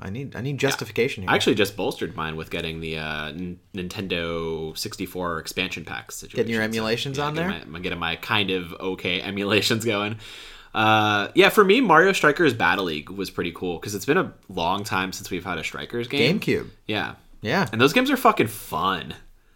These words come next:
Speaker 1: Isn't it just one? Isn't it just, like, one game?
Speaker 2: There was a, uh, I think there was another one that came after.
Speaker 1: Okay.
Speaker 2: Yeah.
Speaker 1: You could say anything,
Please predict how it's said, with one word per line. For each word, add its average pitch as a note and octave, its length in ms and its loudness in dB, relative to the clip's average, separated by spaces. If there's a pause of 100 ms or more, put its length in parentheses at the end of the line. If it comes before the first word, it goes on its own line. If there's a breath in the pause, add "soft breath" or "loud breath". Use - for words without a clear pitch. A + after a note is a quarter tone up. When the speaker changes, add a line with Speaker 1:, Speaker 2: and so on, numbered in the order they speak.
(540 loud breath)
Speaker 1:
Isn't D3 160 -4
it B3+ 60 0
just C4+ 220 -2
one? C#3 460 -8 (160)
Isn't D3+ 160 -6
it E3 40 -4
just, D#3 140 -4
like, D3 140 -8
one G2 220 -6
game? G#2+ 380 -6
Speaker 2:
There F3 100 8
was D4 160 4
a, C4 220 2
uh, C#3 360 10
I A#2+ 120 8
think A3+ 160 -4
there F4 80 2
was D4 100 2
another A#2 300 6
one G#2 140 2
that F#2+ 160 -4
came F#2 280 -4
after. - 600 -8 (320)
Speaker 1:
Okay. A#3 260 2 (160)
Speaker 2:
Yeah. F#2 220 -4 (1040)
Speaker 1:
You C#3+ 140 -6
could C3+ 140 -4
say G2+ 260 2
anything, G2+ 520 -4